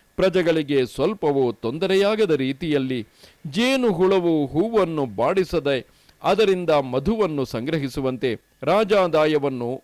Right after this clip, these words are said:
ಉಪಾಯದಿಂದ ಸಂಗ್ರಹಿಸುವವನು. ಶಾಸ್ತ್ರದಲ್ಲಿ ನಿರ್ದೇಶಿಸಿರುವ ರೀತಿಯಲ್ಲಿ ಸಂಗ್ರಹಿಸಿದ ಧನವನ್ನು ವ್ಯಯ ಮಾಡುವವನು. ಶ್ರೀರಾಮನು ಸಕಲ ಶಾಸ್ತ್ರಗಳಲ್ಲಿಯೂ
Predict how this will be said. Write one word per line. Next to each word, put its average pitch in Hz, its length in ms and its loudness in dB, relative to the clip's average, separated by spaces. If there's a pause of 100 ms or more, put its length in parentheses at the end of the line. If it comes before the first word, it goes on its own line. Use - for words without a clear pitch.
ಉಪಾಯದಿಂದ 147 680 0 (160)
ಸಂಗ್ರಹಿಸುವವನು. 117 960 -6 (360)
ಶಾಸ್ತ್ರದಲ್ಲಿ 147 800 0
ನಿರ್ದೇಶಿಸಿರುವ 151 840 -2
ರೀತಿಯಲ್ಲಿ 131 640 -4 (240)
ಸಂಗ್ರಹಿಸಿದ 180 960 -2
ಧನವನ್ನು 143 600 -2
ವ್ಯಯ 110 340 -4
ಮಾಡುವವನು. 120 640 -4 (500)
ಶ್ರೀರಾಮನು 190 800 0
ಸಕಲ 190 400 -2
ಶಾಸ್ತ್ರಗಳಲ್ಲಿಯೂ 151 1120 0